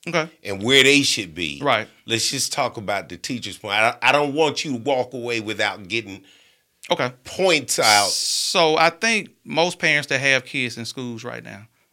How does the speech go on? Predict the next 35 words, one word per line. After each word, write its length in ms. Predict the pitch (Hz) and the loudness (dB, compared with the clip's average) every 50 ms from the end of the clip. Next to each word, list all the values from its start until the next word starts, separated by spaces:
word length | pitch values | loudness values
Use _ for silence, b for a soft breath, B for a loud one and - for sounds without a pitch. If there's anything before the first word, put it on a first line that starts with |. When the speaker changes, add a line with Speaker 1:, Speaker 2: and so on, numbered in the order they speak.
| _ - | _ -14
Speaker 1:
especially 380 | - - 139 123 - 123 120 | -8 -6 -6 -6 -6 -8 -8
in 100 | 117 113 110 | -8 -6 -6
Birmingham 420 | 113 113 113 104 104 104 107 104 | -6 -6 -6 -8 -10 -12 -12 -12
City, 320 | - - - 117 - 120 - _ _ _ _ _ _ _ _ _ _ _ _ _ | -14 -14 -16 -16 -18 -20 -20 _ _ _ _ _ _ _ _ _ _ _ _ _
we, 380 | - 143 165 165 156 147 - - _ _ _ _ _ _ _ _ _ - | -6 -4 -2 -2 -4 -6 -8 -12 _ _ _ _ _ _ _ _ _ -8
we, 300 | 147 156 170 170 - - | -6 -6 -6 -6 -6 -6
we 220 | 151 156 165 160 | -6 -6 -4 -4
love 280 | 135 139 151 151 139 131 | -2 0 2 2 4 4
our 160 | 131 127 123 | 2 2 2
children, 480 | - - 139 117 104 107 - - 110 _ _ _ _ _ _ _ _ _ _ _ _ _ | 0 -4 -6 -6 -8 -10 -16 -20 -20 _ _ _ _ _ _ _ _ _ _ _ _ _
but 120 | - 135 139 | 0 2 4
our 160 | 135 135 131 | 4 4 4
love 680 | 131 143 151 156 143 139 135 131 127 120 120 120 _ _ _ _ _ _ _ - | 2 2 0 2 2 0 0 -2 -2 -4 -6 -10 _ _ _ _ _ _ _ -12
is 140 | - 135 123 | -10 -10 -8
presented 420 | - 123 113 123 123 117 113 117 | -8 -6 -4 -4 -2 -4 -4 -2
differently. 380 | 117 131 120 - - 92 92 101 | -2 -2 -2 -4 -6 -14 -14 -10
When 160 | 104 117 120 123 | -8 -6 -6 -6
it 80 | 135 | -6
comes 220 | - 190 180 165 - | -6 -6 -8 -8 -8
to 80 | 156 139 | -10 -10
teachers, 520 | - 156 156 156 - 147 139 135 - _ _ _ b b b b b b b b b b | -10 -10 -10 -10 -12 -16 -18 -18 -20 _ _ _ b b b b b b b b b b
they're, 180 | - 143 151 151 | -2 0 0 0
they're 280 | 139 113 - 147 147 143 | 0 -2 -2 0 0 0
doing 320 | 135 147 139 131 123 120 | 0 -2 -2 -2 -2 0
extra, 280 | 123 123 113 - - 113 | -2 -2 -2 -4 -8 -6
and 60 | 113 | -6
most 200 | 120 123 127 127 | -4 -6 -6 -8
people 240 | - 127 117 - 107 | -10 -12 -12 -10 -8
know 220 | 107 110 101 - - | -8 -8 -8 -10 -14
it. 100 | - - _ _ _ _ _ _ _ _ _ _ - | -18 -20 _ _ _ _ _ _ _ _ _ _ -10
So 340 | - - 135 123 - - _ _ - | -4 -2 -2 -2 -2 -4 _ _ -8
I 240 | - - - 117 123 | -4 -2 -2 -2 -2
think 560 | - _ - 170 175 175 143 - - 117 117 | -4 _ 0 0 0 0 0 -4 -8 -2 2
that's 280 | 131 131 135 135 - | 2 4 2 2 -4
the 280 | - - 120 117 113 | -8 -6 -6 -6 -8